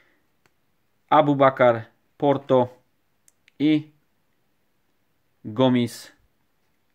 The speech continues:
Galatasaray. Czyli jak widzicie, nie ma tego naprawdę dużo. Ciężko jest zebrać cały album. Wiele insertów brakuje. Teraz mamy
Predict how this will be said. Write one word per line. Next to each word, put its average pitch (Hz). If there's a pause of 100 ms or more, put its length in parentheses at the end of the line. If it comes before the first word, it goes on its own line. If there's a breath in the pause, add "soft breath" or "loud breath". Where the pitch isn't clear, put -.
Galatasaray. 127 (240)
Czyli 156
jak 156
widzicie, 151
nie 143
ma 190
tego 160
naprawdę 147
dużo. 120
Ciężko 185
jest 143 (100)
zebrać 127 (840 soft breath)
cały 165
album. 139 (200)
Wiele 143
insertów 135 (300)
brakuje. 127 (3000 soft breath)
Teraz 147
mamy 139